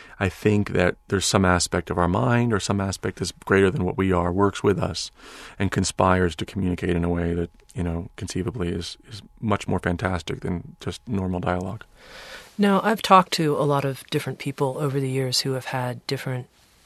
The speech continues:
Speaker 2: psychic gifts,
Speaker 1: Mm-hmm.
Speaker 2: and many of them, I think, have had experiences similar to what you're describing
Speaker 1: Mm-hmm.
Speaker 2: in terms of working with a client or having a vision that was then verified
Speaker 1: Mm-hmm.
Speaker 2: by something in history.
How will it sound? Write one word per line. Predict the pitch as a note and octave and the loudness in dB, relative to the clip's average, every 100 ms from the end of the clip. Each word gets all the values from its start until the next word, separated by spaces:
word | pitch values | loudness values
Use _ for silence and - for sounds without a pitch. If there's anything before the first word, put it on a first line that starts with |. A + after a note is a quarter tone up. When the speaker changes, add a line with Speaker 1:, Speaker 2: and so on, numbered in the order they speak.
| _ _ _ _ - | _ _ _ _ -6
Speaker 2:
psychic | - D3 B2+ B2 | -2 -2 -4 -8
gifts, | - C3+ A#2 - - | -6 -6 -4 0 0
Speaker 1:
Mm-hmm. | A#2+ G2+ F#2+ _ - | 0 -2 -4 _ 0
Speaker 2:
and | D#3 D3 D3 D3 - - _ _ _ - | 2 2 0 -2 -10 -20 _ _ _ 0
many | D#3 D#3+ E3 | 2 4 4
of | C#3+ | 2
them, | C#3 C3 | 0 0
I | C3 | -2
think, | C3+ B2+ | -4 -4
have | C3 | -4
had | C3+ B2 B2 - - _ _ _ - | -4 -4 -6 -10 -20 _ _ _ -10
experiences | - - C3+ B2+ B2+ C3 B2 - - | -6 -2 -2 -2 -2 -2 0 -2 0
similar | - D4 C4+ G3+ | 2 4 6 6
to | D#3 | 6
what | C#3+ | 2
you're | C3 | 2
describing | C#3 - C#3 B2 B2+ | 0 0 4 6 4
Speaker 1:
Mm-hmm. | |
Speaker 2:
in | C3+ | 0
terms | C#3+ C3 | -2 -4
of | B2 | -2
working | C3+ C3+ C#3 | -2 -2 -4
with | B2+ | -4
a | C#3 | -6
client | - C3 B2+ B2 B2 B2+ | -4 -4 -4 -4 -6 -6
or | B2 | -4
having | - B2+ B2+ | -4 -2 -4
a | |
vision | A#2+ B2+ B2+ | -4 -4 -4
that | B2+ C3+ | -4 -4
was | B2 | -4
then | C3 B2+ | -4 -6
verified | B2 B2 B2+ - B2 B2 A#2+ - | -6 -6 -6 -6 -6 -8 -8 0
Speaker 1:
Mm-hmm. | G#2+ F#2+ - - - _ _ _ | 0 0 -4 -20 -20 _ _ _
Speaker 2:
by | C#3 | -2
something | B2+ C#3+ C3 C3 | 2 2 2 -6
in | B2+ | -4
history. | D3+ - - A#2+ | 0 0 -2 -10